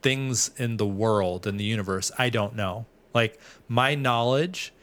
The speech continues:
is so incredibly f-, limited. And so I want to have an attitude of humility and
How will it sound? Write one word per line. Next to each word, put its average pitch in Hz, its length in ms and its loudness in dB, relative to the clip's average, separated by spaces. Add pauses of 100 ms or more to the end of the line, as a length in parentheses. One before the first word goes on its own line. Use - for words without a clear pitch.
(320)
is 113 220 2
so 139 640 4
incredibly 123 720 -2
f-, - 540 -10 (520)
limited. 135 680 0 (840)
And 123 400 2
so 117 720 2 (580)
I 143 200 4
want 147 320 2
to 113 400 0 (360)
have 123 220 2
an 117 80 0
attitude 117 520 0
of 104 180 -2
humility 117 680 0 (380)
and 107 160 -2